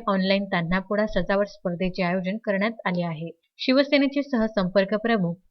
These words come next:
प्रवीण हरमकर यांच्या वतीने दरवर्षीप्रमाणे यंदाही तान्हापोळा सजावट स्पर्धेचे आयोजन सात सप्टेंबरला करण्यात आले आहे.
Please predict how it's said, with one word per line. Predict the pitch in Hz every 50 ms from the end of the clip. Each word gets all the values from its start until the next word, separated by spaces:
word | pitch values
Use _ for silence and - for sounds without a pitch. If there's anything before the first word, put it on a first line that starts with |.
| _ -
प्रवीण | - 220 208 214 214 214 202
हरमकर | 190 185 180 202 226 240 247 226 185 180 190
यांच्या | 190 180 180 202 190
वतीने | 175 175 170 - 226 233 214 170 170 - - - - - -
दरवर्षीप्रमाणे | 208 226 233 254 240 269 269 269 302 285 302 262 226 208 208 208 208 220 208 196
यंदाही | 180 180 185 208 220 196 170 170 170 -
तान्हापोळा | - 202 196 190 208 233 233 240 240 226 226 233
सजावट | 233 - 190 175 196 190 190 202
स्पर्धेचे | 202 - - - 202 180 175 180 180 180 190 196
आयोजन | 180 175 185 214 220 - 175 170 - - - - _ _ _
सात | - - 233 254
सप्टेंबरला | 240 - - 226 - - - 202 190 185 185 180 190 214
करण्यात | 220 - 208 185 185 220 214 -
आले | 214 185 175 175 165
आहे. | 165 156 160 165